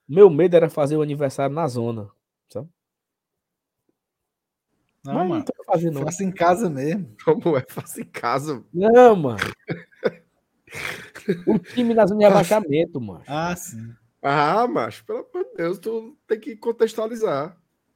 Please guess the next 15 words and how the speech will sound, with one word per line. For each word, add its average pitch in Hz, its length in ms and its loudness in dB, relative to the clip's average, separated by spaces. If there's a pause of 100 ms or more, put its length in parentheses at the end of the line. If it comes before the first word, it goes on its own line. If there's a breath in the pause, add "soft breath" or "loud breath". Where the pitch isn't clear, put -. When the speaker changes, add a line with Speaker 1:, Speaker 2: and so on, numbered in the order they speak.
(380)
Speaker 3:
É 180 80 -6
um 185 140 -4
medo 185 240 -2
besta, 143 340 -4
nada 170 240 -6
disso. 127 320 -10 (440)
Speaker 2:
<laughs> 113 360 -18
Não 143 240 -10
é, 156 80 -10
não. 123 320 -14
Speaker 3:
<laughs> - 1300 -12
É - 100 -12
um 160 140 -8
medo 151 280 -8
besta. 113 460 -18